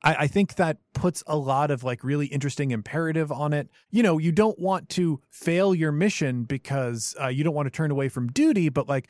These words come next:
Star Trek also has this thing of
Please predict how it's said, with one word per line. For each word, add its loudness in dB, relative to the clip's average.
Star 0
Trek -2
also 0
has -4
this -2
thing 0
of -2